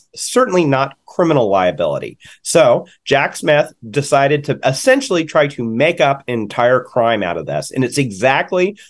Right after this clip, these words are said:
what we've come to expect from a weaponized federal, uh, uh, law enforcement apparatus, uh, at the Department of Justice and the F B I.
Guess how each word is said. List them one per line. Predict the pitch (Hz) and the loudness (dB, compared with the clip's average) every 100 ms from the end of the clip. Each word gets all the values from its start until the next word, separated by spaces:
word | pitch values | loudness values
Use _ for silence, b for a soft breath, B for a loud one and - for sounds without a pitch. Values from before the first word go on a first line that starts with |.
| _ | _
what | 127 139 | -2 0
we've | 147 | -4
come | - 147 147 170 | -2 0 0 0
to | - | -4
expect | 180 - - 98 - | -4 -2 0 0 -2
from | 123 | -2
a | 120 | -2
weaponized | 110 92 113 - 120 107 104 98 95 - | -2 0 0 0 -2 -2 0 -2 -4 -6
federal, | - 110 107 101 95 - | 0 0 2 0 -2 -2
uh, | 101 95 87 - b b _ - | -2 -2 -4 -6 b b _ -2
uh, | 90 85 - - | -2 0 -6 -10
law | - 110 127 | -2 2 2
enforcement | 131 123 123 117 123 107 | 2 0 0 0 -4 -2
apparatus, | 107 107 107 104 101 104 - - _ _ _ | -4 0 2 2 2 0 -2 -12 _ _ _
uh, | 98 98 | 0 0
at | - | 0
the | |
Department | - 120 107 107 | 0 0 0 -2
of | 95 | -4
Justice | 95 95 92 | -6 -6 -8
and | 98 | -4
the | 76 | -4
F | - | -4
B | 78 | -6
I. | 64 | -6